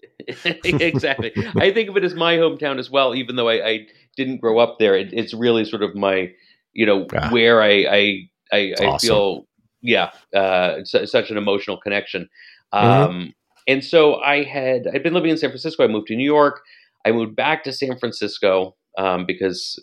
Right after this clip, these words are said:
Speaker 1: once you leave California, it's, it's, it can be hard to, <laughs>
Speaker 2: Yes.
Speaker 1: to stay away. Um, and, uh, you know, was sort of looking for work.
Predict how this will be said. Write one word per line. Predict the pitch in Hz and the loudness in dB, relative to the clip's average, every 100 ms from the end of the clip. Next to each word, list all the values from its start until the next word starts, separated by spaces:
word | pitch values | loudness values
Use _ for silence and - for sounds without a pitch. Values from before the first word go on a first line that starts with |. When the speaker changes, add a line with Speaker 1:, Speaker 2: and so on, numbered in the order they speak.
| 92 | -4
Speaker 1:
once | 104 101 | -2 -2
you | 98 | -4
leave | 95 | -2
California, | 98 92 92 98 92 85 | 0 0 0 -2 -2 -4
it's, | - - | -8 -10
it's, | 90 - - | -10 -10 -16
it | 90 - | -16 -14
can | 90 | -14
be | 82 87 | -12 -6
hard | 101 92 90 - _ | -2 -2 -6 -14 _
to, | - 87 123 | -8 -8 -6
<laughs> | 98 | -6
Speaker 2:
Yes. | 85 78 - - - | -6 -6 -10 -8 -6
Speaker 1:
to | 110 | -4
stay | 113 95 | 2 2
away. | 101 113 101 - - - _ | 4 2 2 -2 -14 -20 _
Um, | 117 120 120 117 110 104 - _ - | 2 4 4 4 0 -6 -12 _ -4
and, | 139 147 147 143 139 120 - _ _ _ _ _ _ | 2 4 4 2 -2 -8 -16 _ _ _ _ _ _
uh, | 123 113 101 98 104 - | -4 -2 -2 -4 -6 2
you | 220 | 4
know, | |
was | 226 233 | 4 4
sort | 247 | 2
of | 233 | 2
looking | 226 220 214 | 0 -2 -2
for | 214 | 0
work. | 220 180 - | 2 2 0